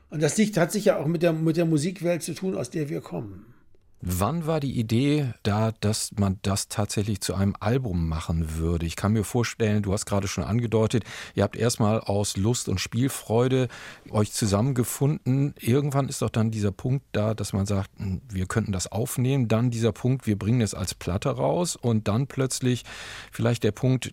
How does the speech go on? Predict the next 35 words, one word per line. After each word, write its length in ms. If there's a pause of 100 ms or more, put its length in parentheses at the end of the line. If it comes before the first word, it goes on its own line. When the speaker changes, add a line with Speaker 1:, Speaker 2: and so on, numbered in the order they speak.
Speaker 2:
„Das 180
bringt 420
das 220
Label 320
raus, 320
das 160
auch 100
die 120
Element 300
of 100
Crime 240
Platten 320
rausbringt.“ 840
Wann 580
war 280
es 100
soweit 480
oder 180
habt 140
ihr 80
das 160
gleich 220
von 140
Anfang 360
an 160
mitgedacht 560
ein 60
bisschen? 360 (480)
Speaker 1:
Ähm, 280
das 160
ist, 300
ähm, 500 (160)
ja 240
gut, 180
aber 180